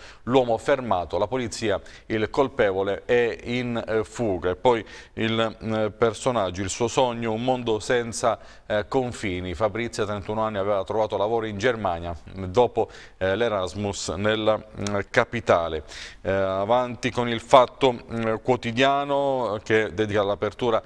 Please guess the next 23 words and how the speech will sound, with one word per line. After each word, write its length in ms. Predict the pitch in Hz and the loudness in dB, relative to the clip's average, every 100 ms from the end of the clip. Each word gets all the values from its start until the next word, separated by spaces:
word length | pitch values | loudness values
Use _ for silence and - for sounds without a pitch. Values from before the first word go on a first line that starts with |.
| - - | -6 -2
alla 260 | 101 110 | 2 2
politica, 560 | 104 110 131 131 123 123 | 2 0 -2 -2 0 0
tre 160 | 117 120 | 0 -2
uomini 460 | 123 143 127 117 | 2 2 2 -4
imbarazzano 580 | 113 113 120 117 - 117 | 2 4 4 4 -2 -2
il 220 | 117 113 | 0 0
P 160 | 117 117 | 0 -2
D, 180 | 135 113 | 0 0
Poletti, 540 | 104 113 113 - 113 | 2 2 0 -4 -6
Sala 340 | 101 123 123 113 | 0 2 2 2
e 80 | 110 | -2
il 100 | 104 | 0
padre 400 | 123 117 110 107 | 4 4 2 -4
di 120 | 113 | 0
Renzi, 460 | 123 127 131 127 127 | 0 0 -4 -6 -6
il 120 | 104 | -4
ministro 360 | 107 117 - 104 | -4 -6 -4 -2
del 140 | 104 | 0
lavoro, 340 | 110 123 110 | 0 0 -2
il 80 | 95 | -4
sindaco 320 | - 123 104 | -6 -4 -2
di 100 | 107 | -2
Milano 340 | 117 117 107 | -2 -2 -2